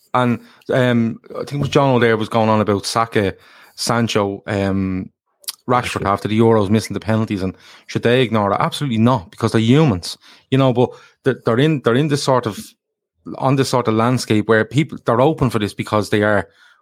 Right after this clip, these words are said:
Speaker 1: world famous footballers and sports people. It's not only to, to footballers, it's to sports people and, and celebrities, I suppose, around the world. But if it's that the reason, I'm okay with that.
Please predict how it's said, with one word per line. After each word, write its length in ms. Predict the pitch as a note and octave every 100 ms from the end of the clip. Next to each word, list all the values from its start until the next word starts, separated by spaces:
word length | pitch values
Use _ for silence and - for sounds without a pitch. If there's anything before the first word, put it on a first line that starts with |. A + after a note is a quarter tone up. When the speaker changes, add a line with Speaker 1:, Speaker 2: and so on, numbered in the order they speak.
| _ -
Speaker 1:
world 480 | - A#2+ C3 A#2+ - - _
famous 380 | - A#2 G#2+ F#2+
footballers 520 | - F3 B2+ F#2+ F#2
and 100 | G2
sports 320 | - D#3 D#3
people. 240 | - G#2 G#2
It's 100 | -
not 100 | D3+
only 200 | A2 F#2+
to, 220 | - G2 -
to 100 | -
footballers, 540 | - - G#2+ G2 G#2 G2+
it's 160 | -
to 180 | - G#2+
sports 380 | - - B2+ C#3
people 260 | A2+ G#2 G2
and, 140 | F2+ _ - - -
and 260 | G2+ G2+
celebrities, 580 | - A2 A#2 C3+ G2+ F#2
I 60 | F#2+
suppose, 320 | F2 G2 F2+
around 160 | G2 F#2+
the 80 |
world. 340 | G2 C#3+ A2+ - - - - _ _
But 160 | D3 - _ _ _ _
if 140 | F#3
it's 100 | -
that 200 | - E3+
the 100 | -
reason, 320 | B2+ C#3 B2 A2
I'm 140 | B2
okay 300 | G#2+ A2+ D#3+
with 120 | D3+
that. 180 | - -